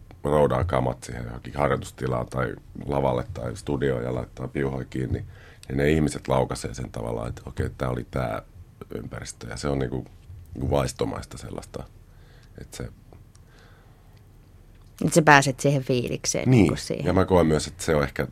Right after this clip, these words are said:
Speaker 1: jeesannut se, että löytää sen oman roolinsa, että jossakin on niinku enemmän semmonen henkseleitä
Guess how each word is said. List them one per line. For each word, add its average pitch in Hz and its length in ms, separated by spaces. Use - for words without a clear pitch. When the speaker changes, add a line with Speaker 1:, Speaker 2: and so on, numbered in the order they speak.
Speaker 1:
jeesannut 67 380
se, - 140
että 69 120
löytää 69 280
sen 73 120
oman 76 200
roolinsa, 65 500
että - 160
jossakin - 380
on 60 80
niinku 62 300
enemmän 65 320
semmonen 58 440
henkseleitä 64 520